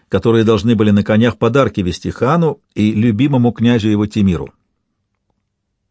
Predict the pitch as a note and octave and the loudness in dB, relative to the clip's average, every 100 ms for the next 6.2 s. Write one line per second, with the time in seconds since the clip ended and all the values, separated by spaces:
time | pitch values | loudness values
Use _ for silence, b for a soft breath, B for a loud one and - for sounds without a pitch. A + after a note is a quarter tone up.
0 | _ _ _ _ _ _ _ _ - D3+ | _ _ _ _ _ _ _ _ 0 2
1 | G3 E3 C#3+ C#3+ D3 B2+ C#3+ D3 C#3+ A#2 | 2 2 2 0 -2 -2 -2 0 0 0
2 | B2+ A#2 - A#2+ A2+ F#2 A2+ B2 G2+ G#2+ | -2 -2 0 0 0 2 0 0 0 -2
3 | G#2+ A#2 A2+ C#3+ E3 _ _ b b b | 0 0 0 -4 -6 _ _ b b b
4 | b b b b _ G#2+ G#2 A#2+ G#2+ C#3+ | b b b b _ 0 0 0 0 0
5 | C#3+ B2 A2+ G#2+ F3+ B2 A2 B2+ F#2 D2+ | 0 2 0 0 0 2 0 0 -6 -8
6 | C#2+ C2+ | -10 -12